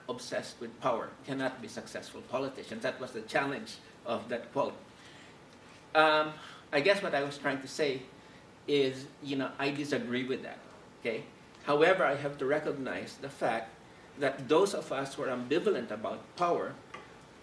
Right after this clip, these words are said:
oftentimes, in fact, cannot stomach the kind of, uh, working out of compromises,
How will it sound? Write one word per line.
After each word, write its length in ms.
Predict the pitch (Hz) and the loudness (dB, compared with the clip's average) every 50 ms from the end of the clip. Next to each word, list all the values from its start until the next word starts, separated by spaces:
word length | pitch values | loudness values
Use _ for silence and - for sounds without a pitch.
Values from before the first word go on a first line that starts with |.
| - - | -4 2
oftentimes, 960 | 156 165 175 - 190 170 156 - - 139 127 117 110 110 113 110 - - - - - - | 2 4 4 2 0 -4 -4 -6 -6 -4 -2 -2 -2 -4 -6 -8 -10 -14 -16 -16 -10 -8
in 120 | 123 120 | -8 -8
fact, 480 | 117 - - - - 117 113 110 - - - - - - - - - - - - - | -8 -10 -10 -4 -2 -2 -2 -2 -4 -8 -14 -18 -18 -20 -20 -20 -20 -20 -20 -6 -4
cannot 320 | 151 139 143 135 113 - | -2 0 0 0 -2 -4
stomach 560 | - - - - 165 165 160 147 117 104 - - - - - - - - - - - | -6 -10 -6 -2 0 0 0 0 -2 -4 -4 -10 -16 -20 -20 -20 -20 -20 -16 -10 -6
the 100 | 123 123 - - - | -4 -4 -6 -6 -4
kind 420 | - 139 139 143 139 147 156 156 - - - - | 0 2 2 2 2 0 -2 -8 -12 -16 -6 -2
of, 480 | 127 127 131 127 - - - - - - - - - - - - - - - - - - - - - - | -2 0 0 -2 -6 -10 -14 -14 -16 -16 -18 -20 -20 -20 -20 -20 -20 -20 -20 -20 -20 -20 -20 -20 -10 -2
uh, 220 | 127 120 117 117 117 - - - - - - - - - - 131 | -2 0 0 0 -4 -8 -14 -20 -20 -20 -20 -20 -20 -20 -12 2
working 400 | 139 147 156 170 170 - 180 160 | 6 8 8 8 6 2 -4 -4
out 220 | - 110 123 127 120 | -2 -2 -2 -4 -4
of 140 | 135 139 - - - | -6 -10 -12 -16 -12
compromises, 1080 | - - 165 175 180 - 185 160 139 117 82 80 - - - - - - - - - | -2 0 0 0 0 -2 -2 -2 -2 -2 -4 -6 -8 -12 -14 -14 -16 -16 -18 -18 -18